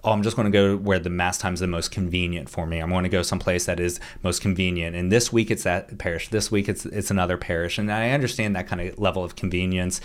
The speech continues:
and how kind of destructive, and because what's it doing? It's, it's being destructive in relationships and community 'cause you actually never have roots down in any place. But you gotta pick a place and commit to it.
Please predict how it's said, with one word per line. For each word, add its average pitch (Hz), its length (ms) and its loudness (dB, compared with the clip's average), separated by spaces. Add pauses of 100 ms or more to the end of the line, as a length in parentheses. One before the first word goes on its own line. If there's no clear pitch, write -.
(360)
and 95 140 -2
how 92 380 2
kind 98 160 -2
of 87 80 -2
destructive, 90 540 0
and 90 480 -4 (320)
because 101 240 2
what's 107 200 2
it 101 80 2
doing? 92 260 0
It's, 87 180 -6 (460)
it's 95 300 -4
being 110 340 -2
destructive 98 520 0
in 90 160 -2
relationships 85 640 0
and 90 100 -4
community 98 500 0
'cause 98 220 -2
you 95 80 2
actually 90 240 -2
never 87 260 -2
have 85 200 -4
roots 90 300 -2
down 123 220 0
in 139 120 0
any 156 160 -2
place. 196 420 -4 (720)
But 131 120 2
you 135 100 2
gotta 131 180 0
pick - 240 -6
a 156 60 2
place - 320 -2
and 98 140 0
commit 92 360 -4
to - 140 -6
it. - 180 -8